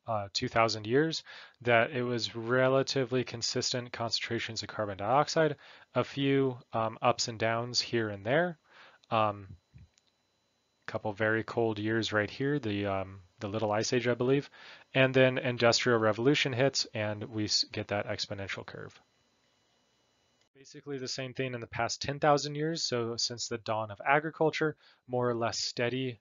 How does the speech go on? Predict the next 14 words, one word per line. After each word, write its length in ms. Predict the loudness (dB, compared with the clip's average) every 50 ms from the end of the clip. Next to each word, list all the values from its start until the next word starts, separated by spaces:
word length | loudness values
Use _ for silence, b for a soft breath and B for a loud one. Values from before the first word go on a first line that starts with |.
| _ -10
concentration 640 | -6 -4 -4 -4 -4 -4 -4 -2 -2 -2 -2 -4 -6
of 40 |
carbon 280 | -4 -2 -2 -2 -2 0
dioxide, 460 | 2 4 4 4 4 2 2 2 2
except 300 | 0 -2 -2 -4 -4 -4
for 180 | -4 -4 -4 -4
a 60 | -4
few 380 | -6 -6 -4 -2 0 0 0 0
ups 300 | -2 -2 -2 -2 -4 -8
and 100 | -6 -4
downs, 380 | -2 -2 0 0 -2 -4 -4
but 160 | -6 -6 -4
still 300 | -4 -4 0 2 4 4
staying, 480 | 4 2 2 2 2 2 2 0 -4